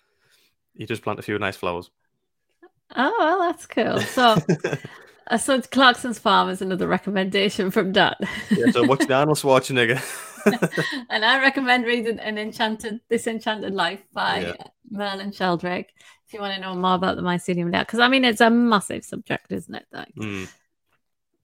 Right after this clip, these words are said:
Speaker 2: and
Speaker 1: So,
Speaker 2: it's
Speaker 1: and we've said this before, but people like, um, I think it's Rupert Sheldrake, which is Merlin Sheldrake's father. Um,
Speaker 2: Mm.
Speaker 1: but Rupert Sheldrake has got one of the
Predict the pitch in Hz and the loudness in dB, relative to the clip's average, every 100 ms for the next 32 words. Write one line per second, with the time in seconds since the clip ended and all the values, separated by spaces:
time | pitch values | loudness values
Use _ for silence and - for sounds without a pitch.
0 | _ _ - - 202 135 135 127 120 - | _ _ -20 -12 -2 2 2 0 -4 -14
1 | - 120 123 135 127 127 123 120 110 107 | -2 0 2 0 0 -2 2 2 2 -2
2 | - - 120 117 107 107 104 104 95 90 | -4 -2 0 0 -2 -4 -2 -2 -2 -8
3 | _ _ _ - 120 - - 113 120 120 | _ _ _ -12 -10 -10 -12 -4 -4 -4
4 | 117 - - 110 107 98 95 - 101 107 | -10 -8 -2 -2 -2 -4 -6 -8 -12 -10
5 | 95 92 - _ _ _ _ _ _ - | -10 -12 -20 _ _ _ _ _ _ -12
6 | 101 104 117 110 107 - 104 101 101 - | -4 2 2 0 -4 -4 -4 -2 -4 -4
7 | - 101 95 85 95 _ _ _ _ _ | -2 0 0 -2 -6 _ _ _ _ _
8 | 208 202 180 185 117 123 117 123 110 110 | -4 -2 -2 -2 -2 -2 -2 -2 -2 -2
9 | 104 - 101 107 104 104 101 98 | -4 -6 -10 -10 -6 -6 -6 -8